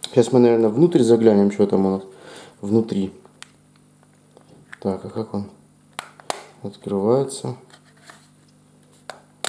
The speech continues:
Так, ага. Вот так вот простенько у нас. Так, батарейка у нас тут Bell пять J стоит. Ну-ка.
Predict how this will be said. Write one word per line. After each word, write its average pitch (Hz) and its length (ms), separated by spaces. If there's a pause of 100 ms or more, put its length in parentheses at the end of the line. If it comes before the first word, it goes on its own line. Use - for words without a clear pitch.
(840)
Так, 101 240
ага. 101 300 (880)
Вот 120 160
так - 240
вот 123 120
простенько 143 580
у 151 60
нас. 147 160 (1600)
Так, 110 340
батарейка 147 560
у 185 80
нас 180 220
тут 170 240 (580)
Bell 139 680
пять 139 240
J 143 520 (300)
стоит. 151 720 (1040)
Ну-ка. 120 580